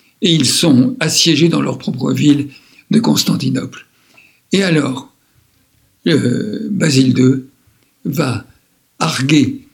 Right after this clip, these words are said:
et va se servir des célèbres traités de commerce, euh, conclus entre Byzance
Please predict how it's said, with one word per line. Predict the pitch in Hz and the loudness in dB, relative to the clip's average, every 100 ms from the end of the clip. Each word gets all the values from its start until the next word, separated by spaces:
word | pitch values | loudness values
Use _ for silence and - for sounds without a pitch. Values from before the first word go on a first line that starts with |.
| _ | _
et | 151 | 0
va | 139 | 0
se | 127 127 | 0 0
servir | - 208 151 135 131 131 - - - - _ | 2 2 2 2 0 -2 -12 -20 -20 -20 _
des | 151 | 0
célèbres | 143 - 196 196 190 - 143 - | 2 2 4 4 2 0 -4 -6
traités | - 160 170 202 170 | -4 -2 0 2 4
de | 147 | 2
commerce, | 127 185 160 151 - - - - - _ _ _ _ _ - _ _ | 0 0 2 2 0 -4 -6 -8 -12 _ _ _ _ _ -20 _ _
euh, | 131 131 - - | 0 0 0 2
conclus | 196 190 - 160 151 | 4 4 4 4 4
entre | 131 127 131 | 2 0 0
Byzance | 151 165 160 143 - - | 2 2 2 2 0 -2